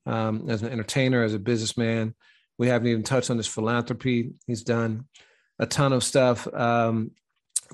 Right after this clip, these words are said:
with Reform Alliance, with Meek Mill and Van Jones and, and all those guys, and helping to let, you know,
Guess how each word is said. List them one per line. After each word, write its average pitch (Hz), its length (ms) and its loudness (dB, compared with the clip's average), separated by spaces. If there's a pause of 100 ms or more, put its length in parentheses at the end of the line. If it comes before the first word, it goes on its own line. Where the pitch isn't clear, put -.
with 127 180 0
Reform 127 440 2
Alliance, 120 500 2
with 113 140 -4
Meek 123 180 0
Mill 123 460 4
and 110 120 0
Van 120 220 2
Jones 120 480 0
and, 113 220 -4
and 117 100 -2
all 117 100 0
those 117 200 2
guys, 113 400 4
and 107 80 -4
helping 120 400 0
to 113 400 -2 (580)
let, 127 440 2
you 131 120 0
know, 110 380 0